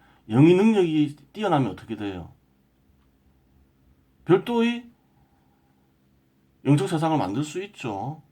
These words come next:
꿈을 보면 알 수 있죠. 영의 능력이 뛰어나면 항상 그런 세상을 만들 수 있겠죠. 그렇게 되는 거예요.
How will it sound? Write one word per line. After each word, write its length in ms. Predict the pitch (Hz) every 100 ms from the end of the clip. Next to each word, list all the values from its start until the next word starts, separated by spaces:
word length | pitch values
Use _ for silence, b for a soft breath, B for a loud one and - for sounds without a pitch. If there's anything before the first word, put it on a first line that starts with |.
| _ _ _ _ 208
꿈을 140 | 220
보면 240 | 202 180
알 60 | 98
수 140 | - 160
있죠. 520 | 165 - 101 107 147 _ _ _ _ _ _ _ _ _ _ _ _ _ _ _ _ _ _ 117
영의 160 | 143
능력이 280 | 170 208 185
뛰어나면 320 | 180 175 165
항상 240 | 160 175 190
그런 360 | 165 185 185
세상을 340 | 165 151 147 143
만들 260 | 92 101
수 140 | 156 101
있겠죠. 680 | 98 139 139 - 90 101 139 _ _ _ _ _
그렇게 260 | - 208 147
되는 280 | 95 90 90
거예요. 200 | -